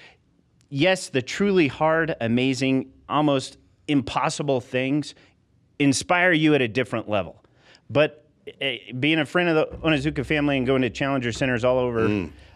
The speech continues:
Speaker 1: um,
Speaker 2: Ellison Onizuka from Challenger, yeah.
Speaker 1: Yep,
Speaker 2: Mm.
Speaker 1: and, uh, it's, it's, it's a,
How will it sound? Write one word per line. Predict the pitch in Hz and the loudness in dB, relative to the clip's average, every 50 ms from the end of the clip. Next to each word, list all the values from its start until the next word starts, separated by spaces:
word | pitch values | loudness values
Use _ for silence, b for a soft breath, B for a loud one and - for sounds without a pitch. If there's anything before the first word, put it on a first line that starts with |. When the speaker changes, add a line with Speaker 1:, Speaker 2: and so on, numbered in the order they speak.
| B - | B -6
Speaker 1:
um, | 113 120 123 120 120 117 110 107 104 - _ _ | -4 -2 0 0 0 -2 -2 -6 -10 -14 _ _
Speaker 2:
Ellison | 117 127 123 - - 131 | -4 -2 -2 0 -2 -2
Onizuka | 104 101 107 95 98 117 110 104 85 78 | 0 0 -2 0 0 0 0 -2 -4 -4
from | - - 82 82 80 78 _ | -8 -10 -10 -10 -10 -14 _
Challenger, | - - 98 92 98 92 78 78 80 - | -10 -6 -4 -4 -4 -4 -6 -10 -10 -6
yeah. | 90 90 87 80 - _ | -4 -4 -4 -4 -6 _
Speaker 1:
Yep, | 131 131 139 135 - | -2 0 0 -2 -2
Speaker 2:
Mm. | - 90 110 | -6 -10 -6
Speaker 1:
and, | 123 127 127 127 127 123 123 117 | -4 -2 0 2 2 2 2 2
uh, | 120 123 120 120 117 117 - - _ _ _ _ | 2 2 4 2 2 0 -2 -4 _ _ _ _
it's, | - 156 160 156 - - - - - _ _ - | -2 -2 -2 -2 -6 -8 -10 -10 -12 _ _ -2
it's, | 139 135 127 - - - - - - - _ _ _ _ | -2 -2 -2 -4 -8 -10 -10 -10 -14 -18 _ _ _ _
it's | 135 135 120 - - | -4 -4 -4 -2 -2
a, | 139 127 120 117 117 113 107 107 104 | 0 0 2 2 0 0 -2 -2 -4